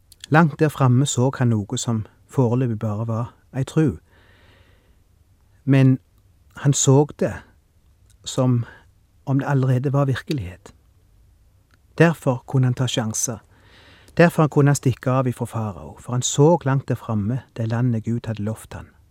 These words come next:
Han la ikke ut på noe eventyrreis. Han la ut mot et mål som var så virkelig for han, at det var som om han skulle vært der allerede. Eller Abraham,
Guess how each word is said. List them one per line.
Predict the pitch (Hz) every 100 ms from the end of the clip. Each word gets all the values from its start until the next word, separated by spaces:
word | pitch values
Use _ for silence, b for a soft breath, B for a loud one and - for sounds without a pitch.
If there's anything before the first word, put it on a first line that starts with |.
| _ _ _ _ _ _ _ _ _ _ _ b b b
Han | - 147
la | 151
ikke | 139 - 156 147
ut | -
på | 123
noe | 117
eventyrreis. | 117 117 113 113 101 - 95 - - _ _ _ _ _
Han | - 123
la | 120
ut | 120 139 127
mot | 113
et | 107 -
mål | 113 123 123 - _ -
som | - 113
var | 117
så | 127 123
virkelig | 123 110 - 143 131
for | 101 82
han, | 101 - _ _ _ _ -
at | -
det | 113
var | 117 127
som | - 117
om | 107
han | 107 - -
skulle | - 120
vært | 117 110 120
der | 101 92
allerede. | 101 92 90 - - _ _ _ _ _ _ _ _ _ _ _ _ _ _ b b b b b b b b b -
Eller | 160 143
Abraham, | 156 139 107 92